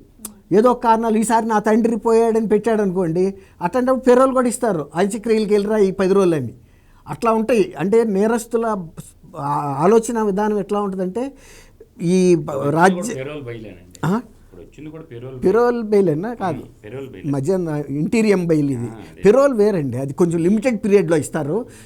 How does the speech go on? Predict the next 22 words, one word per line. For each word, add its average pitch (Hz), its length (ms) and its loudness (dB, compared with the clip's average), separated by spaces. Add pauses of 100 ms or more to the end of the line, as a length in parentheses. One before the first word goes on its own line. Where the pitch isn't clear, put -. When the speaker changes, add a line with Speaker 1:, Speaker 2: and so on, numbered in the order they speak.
(120)
Speaker 1:
చాలా 247 240 -2
గ్రేవ్ 220 540 6
కన్సర్న్ 220 680 0
ఉంటే 208 200 2
ఇస్తారు 143 340 -4 (260)
పెరోల్ 175 280 2
అనేది. 123 380 -8 (400)
గ్రేవ్ 220 220 6
కన్సర్న్ 226 400 -2
అంటే 214 200 0
ఇలాంటి 180 420 2
ఫ్యామిలీ 202 340 0
మెంబర్స్ 190 460 -2
Speaker 2:
అదే. 160 580 -2
Speaker 1:
చనిపోయినప్పుడు 185 720 0
అది 185 380 -4 (260)
కొన్ని 170 360 -2 (100)
రోజులు, 190 500 4 (140)
త్రీ 185 360 -2
ఫోర్ 185 220 -2
డేస్ 175 240 0
అట్లాంటి. 143 420 -8